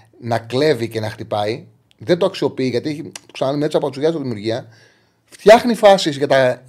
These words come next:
center for. Τα center for δεν τις βάζουνε. Δηλαδή, ναι, ο Πόνσης ήταν μέσα στο παιχνίδι, δεν την έβαλε την μπάλα στα δίχτυα. Και αυτό είναι θέμα. Και λυγίζει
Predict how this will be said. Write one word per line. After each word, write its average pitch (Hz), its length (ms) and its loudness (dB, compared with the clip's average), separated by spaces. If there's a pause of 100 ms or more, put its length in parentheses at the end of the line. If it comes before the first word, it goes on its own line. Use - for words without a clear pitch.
(100)
center 147 280 -2
for. 139 380 4
Τα 131 100 -2
center 175 260 -2
for 180 120 0
δεν 202 120 2
τις 185 120 -8
βάζουνε. 117 480 -2 (220)
Δηλαδή, 127 280 0
ναι, 160 140 2
ο 147 100 2
Πόνσης 151 240 -6
ήταν 151 120 -4
μέσα 156 120 -4
στο 151 100 -6
παιχνίδι, 135 280 -6
δεν 147 140 -2
την 185 80 -8
έβαλε 160 180 2
την 113 80 -8
μπάλα 104 120 -8
στα 107 100 -12
δίχτυα. 113 340 -10 (300)
Και - 100 -4
αυτό 139 180 0
είναι 143 160 -2
θέμα. 139 380 -6 (640)
Και 214 120 -2
λυγίζει 196 840 -2